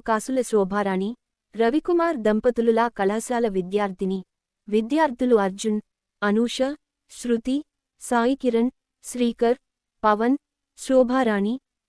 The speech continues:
వహీద్, బాలకృష్ణ హాజరయ్యారు. వారికి స్కూల్ హెచ్ఎం మంజుల ఆధ్వర్యంలో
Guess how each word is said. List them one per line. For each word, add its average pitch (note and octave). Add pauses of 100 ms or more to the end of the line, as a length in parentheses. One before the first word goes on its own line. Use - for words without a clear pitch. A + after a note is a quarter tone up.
వహీద్, G#3 (400)
బాలకృష్ణ B3 (120)
హాజరయ్యారు. F#3+ (760)
వారికి C4+ (100)
స్కూల్ D#4
హెచ్ఎం C4+ (100)
మంజుల A3 (160)
ఆధ్వర్యంలో A3+